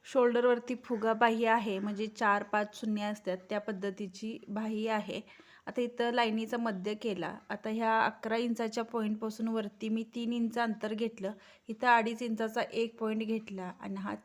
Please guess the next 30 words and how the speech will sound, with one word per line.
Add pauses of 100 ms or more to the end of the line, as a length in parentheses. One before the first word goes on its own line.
तीन
इंचाची
लाईन
मी
सरळ
करून
घेते,
म्हणजे
तुम्हाला
समजेल. (460)
आता
इथून
मी
दीड
इंचाचा (140)
एक
पॉइंट
घेतला. (360)
आता
हे (140)
तिन्ही
पॉइंट
आहेत (100)
त्यांना
असा (540)
आपल्याला
आकार
देऊन
घ्यायचा
आहे.